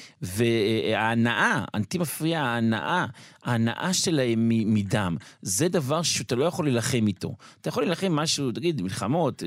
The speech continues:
אדם רוצה לכבוש, אה, לכבוש את העיר, רוצה נפט, רוצה גז, אז אוקיי, נותן לו כסף, זה במקום זה.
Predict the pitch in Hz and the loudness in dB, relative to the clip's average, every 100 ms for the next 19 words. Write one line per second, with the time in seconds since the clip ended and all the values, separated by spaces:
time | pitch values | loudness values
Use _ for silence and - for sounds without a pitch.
0 | 78 85 101 101 - 98 95 104 107 - | -4 -2 0 0 -2 -4 -4 -4 -2 -4
1 | - 98 101 92 113 151 - 147 123 107 | -6 -6 -4 -4 -2 -2 0 0 2 -2
2 | 78 87 - 98 98 175 131 - 98 101 | -4 -8 -4 -2 0 0 -2 -4 -8 -6
3 | 98 185 156 202 - - 285 - - - | 0 0 0 -4 -8 -6 -4 -4 -8 -8
4 | - 165 240 226 180 143 139 135 175 156 | -4 -2 -2 -2 -2 0 0 2 2 0
5 | 123 135 | 2 0